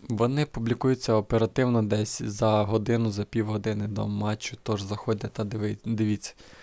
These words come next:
Також будуть у Телеграмі опубліковані голи з матчів, які я ан-, анонсую. Ну, тож сьогодні у нас два матчі, які я заонс-, анонсував, з них і будуть голи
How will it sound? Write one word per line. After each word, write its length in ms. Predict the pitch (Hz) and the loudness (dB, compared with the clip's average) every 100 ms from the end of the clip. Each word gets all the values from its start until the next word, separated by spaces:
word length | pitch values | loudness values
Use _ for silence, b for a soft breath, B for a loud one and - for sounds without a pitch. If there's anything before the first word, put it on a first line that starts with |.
| B B | B B
Також 500 | - 127 - 143 - | 0 0 2 -2 -2
будуть 520 | - 113 120 127 117 117 | -6 -2 2 2 2 2
у 160 | 110 | 0
Телеграмі 520 | - 113 110 123 120 | 2 0 2 2 4
опубліковані 760 | 113 104 110 117 - 113 110 107 | 2 0 -2 -2 2 2 2 2
голи 400 | 104 110 120 131 - _ - _ _ _ - - - | 2 4 4 2 -2 _ -20 _ _ _ -20 -18 -10
з 360 | 127 113 - | -4 -4 0
матчів, 360 | 117 117 113 113 | 2 2 2 0
які 300 | 107 - 113 | 0 0 2
я 200 | 110 107 | 2 0
ан-, 480 | - 113 110 107 - - | 0 2 2 0 -2 -2
анонсую. 800 | 113 107 107 - - 113 110 113 B B B B B B - | 2 2 2 0 2 4 4 0 B B B B B B -2
Ну, 80 | 139 | 0
тож 320 | - 120 101 | 4 2 2
сьогодні 400 | - 107 113 113 | 4 4 4 4
у 60 | |
нас 220 | 110 107 107 | 4 2 0
два 200 | 110 113 | 0 4
матчі, 340 | 113 113 - | 4 2 2
які 180 | 110 113 | 2 4
я 160 | 110 | 6
заонс-, 680 | 107 113 113 - 120 - 127 | 6 4 2 0 -2 -2 0
анонсував, 680 | 117 113 113 - 120 131 131 - | 2 4 2 0 4 4 2 -8
з 180 | - 113 | -6 0
них 320 | 113 113 - | 0 -2 -2
і 80 | 110 | -2
будуть 400 | 101 110 107 - | 0 0 0 0
голи 480 | 98 104 113 110 | -2 2 4 2